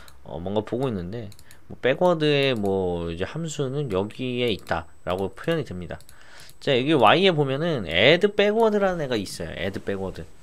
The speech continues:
네, 보이시죠? 이 add backward가 뭐냐? 네, 그레드 에프엔. 얘가 왜 생겼느냐? 이게 뭐냐? 이것 때문에 생긴 겁니다. 이 오토그레드가 여기서부터 시작이 돼서, 음, 이 백워드가 적용이 된 상태로 그레드가 계속 적용이 된,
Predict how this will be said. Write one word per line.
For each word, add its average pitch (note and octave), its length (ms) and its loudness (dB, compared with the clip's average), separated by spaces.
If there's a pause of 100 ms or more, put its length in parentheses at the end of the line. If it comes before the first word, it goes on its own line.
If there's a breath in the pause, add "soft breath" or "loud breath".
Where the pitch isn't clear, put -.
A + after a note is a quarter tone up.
(180)
네, D2+ 200 -14 (100)
보이시죠? A2+ 480 -6 (500 loud breath)
이 A#2+ 100 0
add G#2 220 2
backward가 F#3+ 640 6
뭐냐? G#2 380 -2 (380)
네, F2 280 -6
그레드 C3+ 300 4
에프엔. F#2 440 -2 (380)
얘가 C#3+ 200 2
왜 A2+ 220 8
생겼느냐? A2 540 0
이게 D3+ 220 0
뭐냐? G#2+ 440 -2 (600 loud breath)
이것 E3 260 6
때문에 F3+ 180 4
생긴 D#3+ 220 -2
겁니다. F#2 400 -6 (240)
이 D3+ 80 0
오토그레드가 D3+ 720 2
여기서부터 D3+ 520 2
시작이 E3 300 -2
돼서, G2+ 440 -2 (500 loud breath)
음, F#2+ 180 -4 (100)
이 B2 100 -8
백워드가 F#3+ 540 4
적용이 D3 420 -2
된 B2+ 140 0
상태로 D3 680 -2
그레드가 C3 540 4
계속 G#2+ 320 -6
적용이 C3 440 -2
된, G#2+ 300 -4